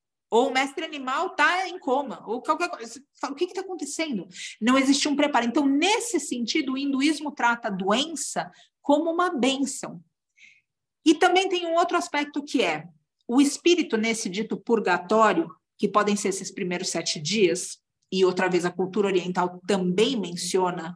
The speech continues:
um curto período logo de chegada no desencarne, onde muitos seres vêm acolher e divindades, seres de luz. Num primeiro momento, quando a gente entra em contato com esses primeiros seres de luz e com tudo isso que vem ao nosso encontro,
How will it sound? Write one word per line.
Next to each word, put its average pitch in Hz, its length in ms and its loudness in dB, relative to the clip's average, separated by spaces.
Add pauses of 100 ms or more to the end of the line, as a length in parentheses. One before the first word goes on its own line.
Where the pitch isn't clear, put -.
(160)
um 190 160 0
curto 247 480 0
período 190 680 2 (100)
logo 214 320 6
de 190 160 -2
chegada 190 680 2
no - 200 -20
desencarne, 170 800 0
onde 180 220 -4
muitos 196 440 -4
seres 180 340 2
vêm 175 160 -10
acolher 170 560 -2
e 160 60 -4
divindades, 165 580 -4
seres 160 240 -2
de 175 80 -8
luz. 170 300 -2 (800)
Num 349 220 4
primeiro 220 360 4
momento, 180 680 -2 (140)
quando 196 140 2
a 190 40 4
gente 202 320 0
entra 254 340 -2
em 196 160 -8
contato 214 720 -2
com 185 80 -6
esses 185 320 -4
primeiros 196 460 -2
seres 202 300 0
de 170 180 -4
luz 208 420 2
e 180 60 2
com 185 180 -6
tudo 208 260 -6
isso 220 320 -4
que - 180 0
vem 226 300 0
ao 220 80 0
nosso 190 380 -6
encontro, 202 720 -2